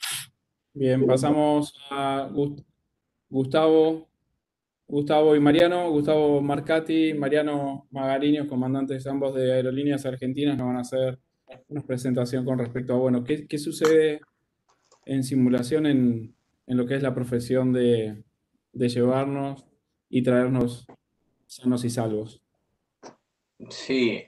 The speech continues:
Speaker 2: eh, gracias, Pepe. Para nosotros es un gusto estar acá, eh, una satisfacción, y lo hacemos, por supuesto, con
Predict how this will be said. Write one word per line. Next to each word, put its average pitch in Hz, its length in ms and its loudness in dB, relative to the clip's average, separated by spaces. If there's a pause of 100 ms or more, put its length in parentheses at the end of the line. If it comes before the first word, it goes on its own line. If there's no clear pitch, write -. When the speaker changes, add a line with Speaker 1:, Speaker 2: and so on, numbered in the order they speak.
Speaker 2:
eh, 101 680 -4
gracias, 110 440 -6
Pepe. 110 320 -4
Para 98 520 -8 (500)
nosotros 120 520 -4
es 113 140 -6
un 107 120 -6
gusto 107 240 -6
estar 95 160 -8
acá, 110 460 -2 (680)
eh, 90 720 -14 (600)
una 101 160 -16
satisfacción, 101 680 -6
y 95 240 -8
lo 87 100 -8
hacemos, 95 460 -10
por 95 160 -14
supuesto, 98 440 -8
con 87 240 -10